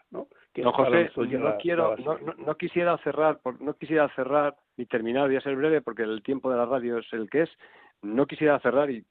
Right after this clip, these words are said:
Speaker 2: y seguro que te lo voy a, a, a pisar, porque además es de, de la misma opinión que yo,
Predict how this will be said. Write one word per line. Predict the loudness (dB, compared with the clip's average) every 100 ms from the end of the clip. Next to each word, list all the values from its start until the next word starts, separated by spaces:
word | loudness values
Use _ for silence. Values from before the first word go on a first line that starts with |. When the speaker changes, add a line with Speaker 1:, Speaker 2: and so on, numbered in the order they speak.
| -16
Speaker 2:
y | -12 -10 -10 -8
seguro | -4 0 0
que | -2
te | -4 -4
lo | -2
voy | -2 -2
a, | -4 -4
a, | -6
a | -4 -8
pisar, | -8 -6 -6 -6 -20 _ -4
porque | -4 -2
además | -2 -2 -2
es | 0
de, | 0 0
de | 0
la | 0
misma | -2 -2 -4
opinión | -4 -6 -12 -10
que | -10 -6
yo, | -4 -6